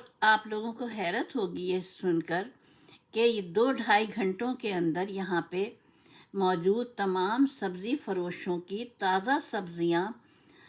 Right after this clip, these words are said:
جو وہ کشتیوں میں بھر کر لاتے ہیں، یہ سو کشتیاں ہوتی ہیں اور یہ سب خالی ہو جاتی ہیں۔ یہ ملک کا پہلا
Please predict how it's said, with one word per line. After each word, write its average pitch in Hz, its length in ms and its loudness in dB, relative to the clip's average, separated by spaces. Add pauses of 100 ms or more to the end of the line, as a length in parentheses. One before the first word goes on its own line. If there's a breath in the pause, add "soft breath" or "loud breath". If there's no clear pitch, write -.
(1080 soft breath)
جو 190 220 2 (160)
وہ 180 220 0
کشتیوں 202 540 -6
میں 190 120 0
بھر 170 300 -2
کر 175 120 -2
لاتے 156 420 0
ہیں، 240 300 -6 (340 loud breath)
یہ 269 140 2
سو 359 300 0
کشتیاں 190 540 0
ہوتی 147 420 -2
ہیں 139 140 -8 (840 loud breath)
اور 233 100 2
یہ 285 140 6
سب 285 240 2
خالی 240 400 4
ہو 247 160 2
جاتی 160 480 0
ہیں۔ 131 160 -8 (1120 loud breath)
یہ 254 460 0 (680)
ملک 240 500 0
کا 214 160 6 (160)
پہلا 226 500 0